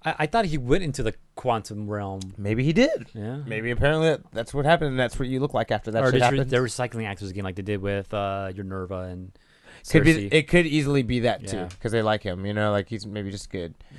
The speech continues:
Speaker 1: Right.
Speaker 2: Um, yeah, that could be it too. But yeah, he's the villain. I, I'm gonna assume modok is gonna try to trick them to try to kill Kang.
Speaker 1: What if, uh, what if modok was created by Kang?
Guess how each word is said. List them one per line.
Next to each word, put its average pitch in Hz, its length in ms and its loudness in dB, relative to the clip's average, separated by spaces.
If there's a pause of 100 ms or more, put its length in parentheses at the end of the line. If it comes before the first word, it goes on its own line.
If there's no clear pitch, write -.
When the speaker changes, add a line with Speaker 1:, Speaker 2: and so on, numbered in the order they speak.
Speaker 1:
Right. 87 220 -12
Speaker 2:
Um, 123 540 4 (480)
yeah, 160 220 2 (200)
that 131 200 2
could 147 140 -2
be 156 140 4
it 151 120 2
too. 156 200 0 (460)
But 151 180 4
yeah, 156 220 4
he's 151 220 2
the 156 100 2
villain. 175 440 6 (540)
I, 147 300 8
I'm 156 160 6
gonna 160 140 8
assume 143 680 6
modok 131 380 6
is 131 120 -2
gonna 123 200 -2
try 123 200 2
to 95 380 -2
trick - 260 -6
them 156 340 0
to - 80 -14
try 131 160 -2
to 110 80 -8
kill 123 200 -2
Kang. 131 460 -4
Speaker 1:
What 127 160 -8
if, 123 180 -8
uh, 113 260 -6
what 135 160 -6
if 117 60 -8
modok 131 240 -2
was 113 160 -8
created 117 300 -10
by 95 200 -4
Kang? 87 400 -16